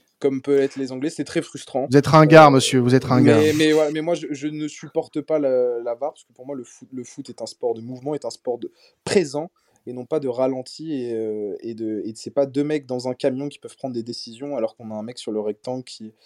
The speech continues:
Speaker 1: qui est, qui est le plus à même de, de faire des erreurs, mais aussi de temps en temps de prendre de bonnes décisions.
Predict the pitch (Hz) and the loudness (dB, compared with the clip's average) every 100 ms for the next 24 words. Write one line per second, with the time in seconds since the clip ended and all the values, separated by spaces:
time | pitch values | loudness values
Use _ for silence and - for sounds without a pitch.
0 | _ - _ _ - 120 113 110 - 113 | _ -20 _ _ -10 -4 -2 -2 -6 -8
1 | 107 104 101 104 101 - 110 101 113 120 | -6 -2 -2 -2 -6 -8 -2 0 0 -2
2 | 101 92 - _ - 139 180 165 156 135 | -2 -4 -8 _ -4 -2 2 2 2 0
3 | 131 139 170 127 117 151 139 127 113 147 | 0 0 -2 -10 -12 -14 -14 -12 -12 -12
4 | 151 - 123 123 120 113 104 95 | -12 -10 -10 -8 -10 -10 -12 -16